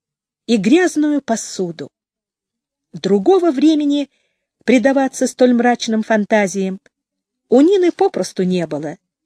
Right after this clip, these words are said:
если не считать необходимости писать для стиля рецензии на новые фильмы ужасов.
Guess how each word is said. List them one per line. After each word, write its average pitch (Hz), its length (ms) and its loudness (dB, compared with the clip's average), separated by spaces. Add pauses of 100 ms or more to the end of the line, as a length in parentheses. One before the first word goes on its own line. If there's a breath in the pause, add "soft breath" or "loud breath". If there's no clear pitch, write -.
(480 soft breath)
если 294 680 4 (420)
не 269 160 4
считать 285 460 0
необходимости 247 880 0
писать 208 520 -2
для 180 200 -4
стиля 185 720 0 (560)
рецензии 285 840 2
на 240 200 2
новые 285 380 2
фильмы 240 600 0
ужасов. 170 600 -6